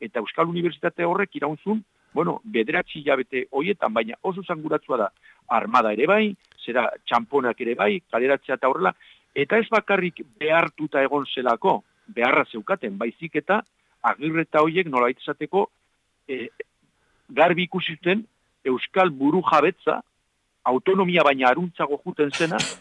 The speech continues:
une egokia zela gauzatzeko. Eta gauzatu zuten, zoritzarrez bakarrik bederatzi hilabete horietan.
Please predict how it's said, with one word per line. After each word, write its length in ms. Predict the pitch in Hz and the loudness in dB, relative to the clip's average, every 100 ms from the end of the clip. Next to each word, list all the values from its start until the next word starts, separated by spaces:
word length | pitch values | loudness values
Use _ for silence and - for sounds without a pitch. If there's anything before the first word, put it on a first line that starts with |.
| _ _ _ | _ _ _
une 380 | 190 202 202 196 | 0 2 2 0
egokia 540 | - 135 175 - 170 160 | 0 0 0 -2 -2 -2
zela 360 | - 170 175 - | -2 0 0 0
gauzatzeko. 640 | 120 117 147 - - - | -2 -2 -4 -8 -14 -8
Eta 220 | 143 139 | -2 2
gauzatu 520 | 127 151 151 202 196 175 | 4 2 0 -6 -6 -8
zuten, 340 | 143 190 117 - _ _ _ _ - | -6 -6 -6 -10 _ _ _ _ -10
zoritzarrez 520 | 104 120 139 151 139 | -8 -2 0 0 -2
bakarrik 420 | 107 131 143 170 | -2 -2 -4 -8
bederatzi 520 | 107 110 117 135 - 143 | -6 -2 0 0 -4 -4
hilabete 380 | 123 120 113 | 0 0 -2
horietan. 360 | 110 90 - | -4 -4 -8